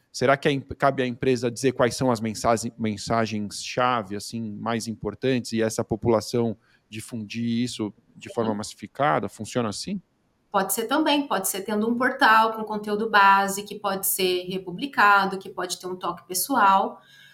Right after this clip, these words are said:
Speaker 2: É, agora, sim, é bastante comum também que alto escalão tenha uma equipe, uma agência dedicada, contratada pra pensar todo o planejamento de conteúdo,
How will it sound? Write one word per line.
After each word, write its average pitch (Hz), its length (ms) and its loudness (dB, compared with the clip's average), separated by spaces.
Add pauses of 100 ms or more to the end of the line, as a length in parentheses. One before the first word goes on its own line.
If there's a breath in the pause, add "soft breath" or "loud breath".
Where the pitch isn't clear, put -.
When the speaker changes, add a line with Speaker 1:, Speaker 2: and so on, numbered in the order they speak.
(140)
Speaker 2:
É, 185 220 -6
agora, 190 540 -2
sim, 208 320 0
é - 20 -2
bastante 202 400 -6
comum 247 320 0
também 226 400 -4
que 190 500 -6 (140)
alto 202 240 -10
escalão 190 380 -6
tenha 208 580 -2
uma 190 200 -4
equipe, 233 480 -6
uma 190 160 -2
agência 208 640 -2
dedicada, 180 640 -2
contratada 190 800 0
pra 190 140 -10
pensar 202 320 -6
todo 220 260 -4
o - 80 -6
planejamento 214 600 -2
de - 100 -12
conteúdo, 202 760 -8